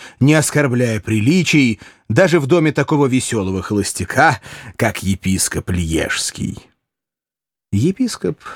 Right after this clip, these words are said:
галантно проводил дам в апартаменты своей сестры, в то время как его дворецкий принялся с особенным радушием угощать Квентина.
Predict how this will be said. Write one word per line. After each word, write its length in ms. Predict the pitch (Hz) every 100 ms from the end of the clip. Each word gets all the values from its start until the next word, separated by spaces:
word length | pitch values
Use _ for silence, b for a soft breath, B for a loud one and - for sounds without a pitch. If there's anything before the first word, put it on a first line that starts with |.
| B
галантно 600 | 92 98 101 95 87 92
проводил 500 | 90 92 98 92 95
дам 240 | 90 95 87
в 60 |
апартаменты 640 | 90 92 95 90 87 85 90
своей 260 | - 90
сестры, 640 | - - - - 165 226 202 b b b _ _ -
в 120 | -
то 140 | 196
время 280 | 208 214 196
как 240 | 196 180
его 220 | 175 175 170
дворецкий 800 | 160 196 233 - - 185 160 - b b
принялся 520 | - 131 147 139 156
с 100 | 139
особенным 640 | 139 - 151 131 120 117 107
радушием 720 | 110 98 165 - 143 127 117
угощать 680 | 101 92 87 - - 90 -
Квентина. 760 | 82 80 - - - - -